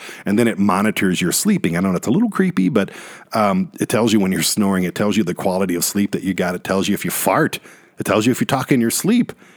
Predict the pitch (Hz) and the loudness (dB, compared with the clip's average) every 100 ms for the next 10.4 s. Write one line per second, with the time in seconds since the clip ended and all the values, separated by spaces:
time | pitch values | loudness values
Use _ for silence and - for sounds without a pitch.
0 | - _ - - 127 131 139 135 135 110 | -20 _ -10 -2 0 4 4 4 2 2
1 | 139 175 113 98 98 92 92 98 87 90 | 0 2 2 2 2 2 2 2 2 2
2 | 95 92 90 90 95 - - - - - | 2 2 0 0 0 -2 -8 -16 -18 -2
3 | 110 92 104 98 107 104 101 101 92 139 | 0 2 2 4 4 2 2 2 2 2
4 | 113 - 131 127 110 131 104 80 - 76 | 0 2 2 4 2 2 0 0 -4 -4
5 | 76 - - _ _ _ 175 107 175 247 | -6 -10 -18 _ _ _ -4 0 2 4
6 | 139 95 - 156 151 - 98 107 123 107 | 4 2 0 0 0 0 0 0 0 0
7 | 92 98 104 85 90 127 98 87 90 85 | -2 0 0 0 -2 0 -2 -4 -4 -6
8 | - 95 87 - _ _ _ _ _ _ | -4 -4 -4 -12 _ _ _ _ _ _
9 | _ - 98 117 110 - 107 101 101 87 | _ -8 -2 0 0 0 0 0 0 0
10 | 95 113 90 - | 0 0 -2 -10